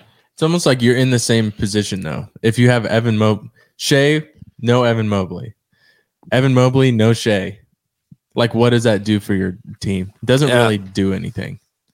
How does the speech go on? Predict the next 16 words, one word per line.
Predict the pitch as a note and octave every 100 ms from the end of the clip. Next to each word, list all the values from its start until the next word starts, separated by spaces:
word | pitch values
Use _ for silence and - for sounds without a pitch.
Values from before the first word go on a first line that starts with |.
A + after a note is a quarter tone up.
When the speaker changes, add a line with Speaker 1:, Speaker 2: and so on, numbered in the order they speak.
| _ -
Speaker 2:
Yeah, | C3 B2+
it's | -
difficult | - G3 F3 C3+ A#2 -
'cause | B2+ G#2+ - _ _ _
we | B2+
don't | B2 G#2
know | G#2+ G#2+
what | G#2 _ _ _ _ _ _
pick | - A2
they're | - A2+
Speaker 1:
Get | A2
it. |
Speaker 2:
getting | A2+ A2
this | A#2 -
year. | A#2 B2 A2
Speaker 1:
Yeah. | G2 E2+